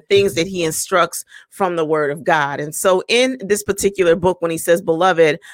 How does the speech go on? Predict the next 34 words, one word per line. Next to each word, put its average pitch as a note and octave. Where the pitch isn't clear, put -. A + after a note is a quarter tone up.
I D#3+
wish G3
above F3+
all G3
things F#3
that D#3
thou E3+
may E3
prosper D#3+
and F#3
be F3
in D#3
health, A3+
even A#3+
as F#3+
their D#3+
soul G#3+
prospereth," A3
I'm A3
just G#3
saying, F#3+
take B3+
a A#3+
good F#3
look. F3+
And F3
if C#4+
you're D4
not A3+
sure D#4+
about G3
these G3+
areas, G#3+
again, F3+